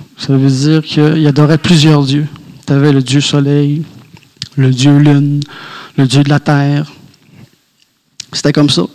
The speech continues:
C'était, c'était juste Israël qui avait un, un seul dieu.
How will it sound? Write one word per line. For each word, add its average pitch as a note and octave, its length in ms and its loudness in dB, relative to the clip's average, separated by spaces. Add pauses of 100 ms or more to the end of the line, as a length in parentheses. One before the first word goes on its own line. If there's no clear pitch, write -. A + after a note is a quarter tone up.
(260)
C'était, D#3+ 420 -2
c'était D#3+ 500 2
juste F3+ 200 2
Israël D#3+ 320 2
qui D3 80 -2
avait D3 340 2
un, D#3 240 -2 (120)
un E3+ 120 4
seul D3 240 2
dieu. C#3 200 -2